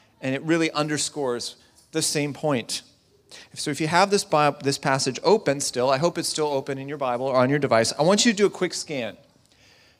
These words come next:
The one we just read, six, one to eighteen, what do you think is the most common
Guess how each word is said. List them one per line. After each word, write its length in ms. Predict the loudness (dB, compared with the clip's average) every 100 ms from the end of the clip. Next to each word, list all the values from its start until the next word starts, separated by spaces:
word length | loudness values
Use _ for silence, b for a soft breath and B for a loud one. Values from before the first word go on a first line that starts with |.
| b
The 100 | -6
one 220 | 2 2 2
we 100 | 0
just 220 | -2 0
read, 320 | 0 0 -4
six, 320 | -6 -6 -4
one 160 | -4 -2
to 100 | -2
eighteen, 520 | -2 -6 -10 -10 -14 _ b b b _ 0
what 240 | 2 4
do 80 | 4
you 160 | 2
think 340 | 2 -2 -2 -4
is 200 | -4 -2
the 80 | -4
most 560 | 0 0 0 -6 -10
common 760 | -12 -6 0 2 2 0 -4